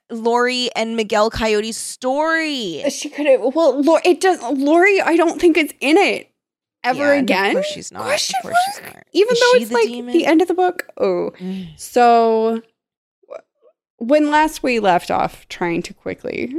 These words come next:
Speaker 2: talk about this, Miguel Coyote
Speaker 1: Mm-hmm.
Speaker 2: saunters into town because he
Speaker 1: Okay.
Speaker 2: has seen a news story in which a family crashed their car because they found the Dreamcatcher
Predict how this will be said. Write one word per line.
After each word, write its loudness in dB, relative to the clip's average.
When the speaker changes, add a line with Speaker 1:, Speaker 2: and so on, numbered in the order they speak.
Speaker 2:
talk -4
about -2
this, -6
Miguel 0
Coyote -2
Speaker 1:
Mm-hmm. -8
Speaker 2:
saunters -2
into -4
town -10
because -4
he -2
Speaker 1:
Okay. -2
Speaker 2:
has -4
seen -2
a -2
news 0
story -8
in 2
which 2
a 2
family -2
crashed -4
their -6
car -4
because -10
they -6
found -2
the -4
Dreamcatcher -6